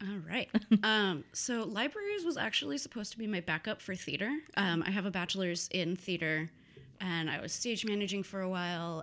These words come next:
Speaker 1: And then as I graduated, I went, "Oh, I need to make a living."
Speaker 2: <laughs>
Speaker 1: Um, and the school that I went to, I went to Dominican University in River Forest, and we have one of only two library programs in the entire state.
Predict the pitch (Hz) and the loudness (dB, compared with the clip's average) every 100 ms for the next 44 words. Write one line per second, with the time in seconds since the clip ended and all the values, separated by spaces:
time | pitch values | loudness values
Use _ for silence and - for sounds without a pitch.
0 | - 165 165 147 147 160 156 220 277 240 | -4 -4 -2 -2 -2 -2 -2 -2 -2 0
1 | 202 185 180 175 175 165 - - - - | 0 2 2 2 2 0 -2 -18 -20 -20
2 | - - - - - 302 214 - - - | -20 -20 -20 -14 -2 0 0 -4 -6 -2
3 | 226 220 214 285 269 156 220 233 285 302 | 0 0 0 8 8 8 4 6 6 8
4 | 208 160 156 196 175 - - 214 196 180 | 8 6 4 0 -2 -4 2 6 8 8
5 | 156 160 - - - 208 202 165 151 - | 6 4 -2 -16 -2 4 6 6 4 0
6 | - 185 - 214 202 180 180 226 - 180 | -4 -2 2 2 4 4 4 2 2 2
7 | 170 - 180 185 170 170 170 160 156 160 | 0 -2 -2 0 0 0 0 0 0 0
8 | - - 156 156 - - 262 190 165 - | 0 0 0 -2 -4 -2 2 4 4 4
9 | - 180 165 165 165 151 - 190 170 160 | 4 2 2 2 0 -2 -6 -4 -2 -2
10 | - - 320 311 311 294 254 226 214 240 | -4 2 6 6 6 2 2 0 0 -2
11 | 202 156 156 160 175 180 180 240 226 - | -2 -2 0 2 2 2 2 2 2 4
12 | 381 - | 4 2